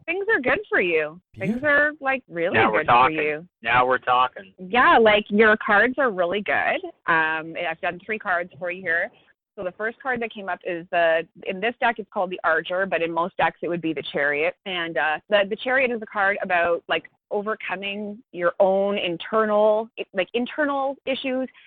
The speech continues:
Speaker 1: and mastering the physical world outside of you to be able to direct yourself and focus yourself into good, like, into better positions than you were before, right? So, like, on the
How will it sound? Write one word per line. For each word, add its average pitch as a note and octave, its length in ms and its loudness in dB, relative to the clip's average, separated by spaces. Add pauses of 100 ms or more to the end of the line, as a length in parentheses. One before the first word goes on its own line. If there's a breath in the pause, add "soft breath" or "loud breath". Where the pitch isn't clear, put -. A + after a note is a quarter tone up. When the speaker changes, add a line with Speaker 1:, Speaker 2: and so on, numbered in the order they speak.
(160 soft breath)
Speaker 1:
and A3+ 320 2
mastering G#3 560 0
the F#3+ 160 -8
physical G3 460 -4
world G3 320 2
outside E3+ 480 -2
of G#3 120 -6
you D#4+ 300 -4 (320 soft breath)
to A3+ 120 6
be G3+ 120 2
able F#3 240 6
to G3 180 -6
direct F3 440 0 (100)
yourself F#3+ 520 0
and F#3+ 120 -12
focus F3+ 340 -4
yourself E3 380 -4
into F3+ 180 -6
good, E3 380 -4 (160)
like, F3 200 0
into F#3+ 180 -8
better E3+ 440 0 (280)
positions F3+ 460 -4
than E3+ 140 -4
you E3 120 -6
were D#3 180 -6
before, C3+ 540 -6
right? D#3+ 340 0
So, B3+ 60 2
like, A3+ 240 4
on B3+ 180 -2
the D#4 80 -8